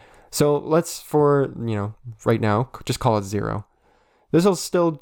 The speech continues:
give us a sense of the change in velocity the moonlet should experience, which is what we're gonna calculate here. So we're launching a satellite that will pretty much completely disintegrate on impact.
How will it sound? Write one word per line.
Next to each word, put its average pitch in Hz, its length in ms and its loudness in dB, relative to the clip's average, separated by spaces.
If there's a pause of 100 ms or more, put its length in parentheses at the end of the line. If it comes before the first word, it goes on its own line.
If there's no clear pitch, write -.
give 151 160 2
us 143 80 0
a 131 80 -6
sense 123 320 -2
of 117 140 -2
the 113 100 2
change 135 300 0
in 131 120 4
velocity 110 540 0
the 110 180 -2
moonlet 110 460 -2
should - 180 -4
experience, 101 720 -6 (160)
which 160 180 2
is 165 120 2
what 156 120 4
we're 127 120 -4
gonna 117 160 -2
calculate 101 540 -10
here. 98 280 -8 (1040)
So 226 480 0
we're 147 160 4
launching 202 440 2
a 180 40 0
satellite 131 600 0
that 117 80 -2
will 120 100 0
pretty 185 280 0
much 165 320 2
completely 143 640 0
disintegrate 123 600 0
on 104 180 0
impact. 101 580 -6